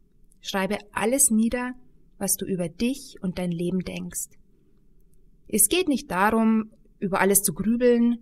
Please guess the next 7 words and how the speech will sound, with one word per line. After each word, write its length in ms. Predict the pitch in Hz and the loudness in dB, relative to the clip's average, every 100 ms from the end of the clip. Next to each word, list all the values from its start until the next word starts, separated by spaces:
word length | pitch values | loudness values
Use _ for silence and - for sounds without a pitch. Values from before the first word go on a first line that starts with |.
| - | -6
sondern 400 | - 214 208 208 - | -2 0 0 -2 -6
in 160 | - 202 | -2 0
diesen 260 | 254 277 262 | 2 0 0
dreißig 480 | 240 226 226 233 | 0 2 2 2
Minuten 460 | 220 208 220 214 208 | 2 4 2 0 -2
tatsächlich 760 | 202 196 - 226 - 208 202 208 | -2 -2 -2 -4 -6 -6 -4 0
nur 560 | 208 233 254 269 277 | 2 4 2 -2 -4